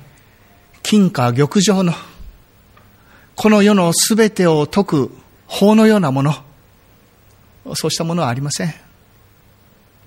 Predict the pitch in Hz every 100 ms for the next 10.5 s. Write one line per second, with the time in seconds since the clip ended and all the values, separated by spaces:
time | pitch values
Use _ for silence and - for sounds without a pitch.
0 | _ _ _ - - - 233 196 170 160
1 | - 214 208 208 202 175 233 185 151 104
2 | 78 _ _ - - 143 147 127 170 170
3 | 147 180 175 - - 160 170 175 - -
4 | - - - _ - 147 175 - - 196
5 | 202 214 - - - _ _ _ _ _
6 | _ _ _ _ _ _ _ _ _ _
7 | 247 226 294 - - 415 370 - 214 -
8 | 180 151 139 123 123 - - - - -
9 | 180 262 294 320 294 196 165 165 139 143
10 | 165 123 - -